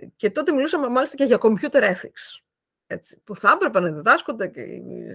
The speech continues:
στα πανεπιστήμια και να συζητώνται.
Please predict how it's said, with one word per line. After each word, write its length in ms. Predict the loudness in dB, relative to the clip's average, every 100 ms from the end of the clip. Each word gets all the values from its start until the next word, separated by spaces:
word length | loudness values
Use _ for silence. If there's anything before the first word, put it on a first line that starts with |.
| -14 -14
στα 180 | -8 -8
πανεπιστήμια 800 | -6 -10 -12 -6 -4 -2 -2 -4
και 460 | -6 -8 -8 -10 -14 -20 -20 -20 -6
να 140 | -4
συζητώνται. 640 | -4 -6 -6 -2 -2 -4